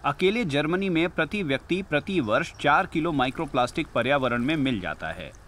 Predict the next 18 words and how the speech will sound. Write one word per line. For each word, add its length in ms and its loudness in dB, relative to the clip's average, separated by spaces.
उसके 280 0
मुख्य 320 0
स्रोत 320 -2
हैं 140 2
वाहनों 380 0
के 120 -6
टायर, 420 -2
औद्योगिक 540 2
कचरा 340 -2
और 180 2
घरों 360 0
का 160 2
कूड़ा। 380 -2
वेस्ट 340 2
वाटर 320 4
ट्रीटमेंट 480 0
प्लांट 340 0
भी 200 0